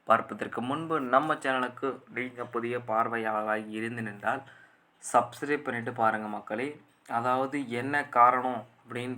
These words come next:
பார்த்தீங்கன்னா, யாரும் எதிர்பாராத ஒரு ட்விஸ்ட் ஒண்ணு இருக்குங்க. என்ன அப்படி பார்த்தீங்கன்னா, அவர் விஜய் வந்து ஒரு அதிரடியான முடிவு எடுத்திருக்காருன்னா,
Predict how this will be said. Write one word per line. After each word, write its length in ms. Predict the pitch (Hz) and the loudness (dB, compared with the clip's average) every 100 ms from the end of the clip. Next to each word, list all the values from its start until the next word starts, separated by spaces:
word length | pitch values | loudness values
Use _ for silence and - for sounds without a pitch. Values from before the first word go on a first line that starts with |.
| 120 | 2
பார்த்தீங்கன்னா, 540 | 113 107 110 110 131 143 117 107 - - - | 2 2 -2 0 2 4 2 0 -10 -20 -4
யாரும் 580 | 120 120 131 151 160 | 6 8 10 8 4
எதிர்பாராத 760 | 151 131 139 131 123 120 120 139 | 0 0 0 4 4 6 4 2
ஒரு 180 | 135 120 120 - | 0 -2 -8 -6
ட்விஸ்ட் 400 | 123 117 - 151 | -6 -6 -8 -6
ஒண்ணு 180 | 135 123 104 | -6 -6 -6
இருக்குங்க. 360 | 107 107 104 101 - _ _ _ _ _ - - _ | -4 -6 -6 -6 -8 _ _ _ _ _ -20 -20 _
என்ன 340 | 113 117 151 160 | -2 0 2 2
அப்படி 220 | 151 147 135 | 2 0 2
பார்த்தீங்கன்னா, 460 | 127 123 120 139 160 - - - - _ - | 2 2 0 2 2 -2 -12 -20 -20 _ -6
அவர் 200 | 127 123 | -2 -2
விஜய் 340 | 123 123 156 | -2 2 2
வந்து 320 | 156 151 151 147 | 2 0 2 2
ஒரு 140 | 139 | 4
அதிரடியான 560 | 123 117 139 139 143 143 | 4 4 4 4 4 2
முடிவு 380 | 143 135 135 131 | 0 0 2 2
எடுத்திருக்காருன்னா, 600 | 131 131 - 123 120 139 | 0 -4 0 0 2 4